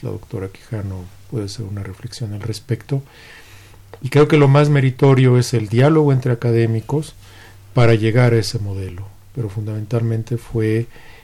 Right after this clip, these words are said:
eh, el detonador fue el diálogo que, que pude establecer muy... Eh, fructífero con la doctora Mónica Quijano.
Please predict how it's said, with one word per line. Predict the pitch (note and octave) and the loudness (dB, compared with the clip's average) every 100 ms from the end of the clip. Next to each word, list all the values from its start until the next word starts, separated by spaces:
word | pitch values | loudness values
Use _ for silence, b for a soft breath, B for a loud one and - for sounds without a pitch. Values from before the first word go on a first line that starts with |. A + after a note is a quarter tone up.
| b | b
eh, | B2+ G#2 G2+ G2+ | -8 -6 -6 -6
el | G2 | -6
detonador | G2+ G2 G#2 G#2 B2 B2+ | -8 -8 -6 0 0 0
fue | - A#2 A2+ A#2 B2 | -2 -2 0 0 -4
el | G#2 | -6
diálogo | G#2+ A2+ A#2 B2 A#2 | -2 0 0 0 -2
que, | - G2+ F#2+ F#2+ F#2+ - | -8 -10 -8 -10 -12 -12
que | |
pude | - A#2 A#2 | -6 0 0
establecer | A2 G#2 G#2 - B2 B2+ A#2 - | 0 -6 -6 -2 0 0 -2 -10
muy... | A2+ G#2 G#2 G#2 G2+ G2+ b b b b b - | -10 -8 -8 -8 -10 -12 b b b b b -12
Eh, | A#2 G2 F#2 F#2 F2+ F#2+ B2+ - _ | -10 -8 -10 -12 -14 -14 -16 -18 _
fructífero | A2 - D3+ C3+ C3 C3 B2+ | -6 -2 0 2 2 2 -2
con | - A#2 | -2 0
la | A2+ | 0
doctora | G2+ G2 G#2 F#2+ F#2 | -2 -8 -12 -12 -12
Mónica | F#2+ F#2 F#2+ G2 | -12 -14 -14 -18
Quijano. | - - G#2 E2+ | -18 -14 -12 -12